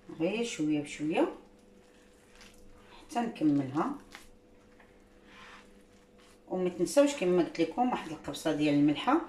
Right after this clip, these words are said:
اللي مهمه ومهمه بزاف، كتعطي نسمه للحلويات ديالنا. اي حلوه انا كندير فيها الملحه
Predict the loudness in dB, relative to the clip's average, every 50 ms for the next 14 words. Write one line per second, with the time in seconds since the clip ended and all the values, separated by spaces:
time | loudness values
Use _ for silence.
0 | -8 -20 -20 -20 -20 -20 -20 -20 -20 -20 -20 -16 -10 -6 -2 0 2 2 4 4
1 | 4 4 2 0 -2 -4 -2 -2 0 2 2 2 0 2 2 2 4 6 6 6
2 | 6 8 6 6 4 2 -4 -4 2 4 4 4 4 2 0 0 0 -2 -6 -6
3 | 0 2 2 2 4 2 2 2 0 0 -6 -18 -20 -20 -20 -20 0 0 2 2
4 | 2 4 4 6 6 6 4 2 2 4 4 4 4 2 2 0 -2 -6 -2 0
5 | 0 0 2 2 2 2 2 0 -4 -10 -18 -20 -20 -20 -20 -20 -20 -20 -20 -20
6 | -20 -20 -20 -20 -20 -20 -20 -20 -20 -12 -4 0 2 2 2 2 0 0 2 4
7 | 4 4 4 4 4 4 4 2 2 2 2 2 2 2 0 -2 -2 -2 -2 0
8 | 0 0 0 0 -2 0 0 0 0 0 -2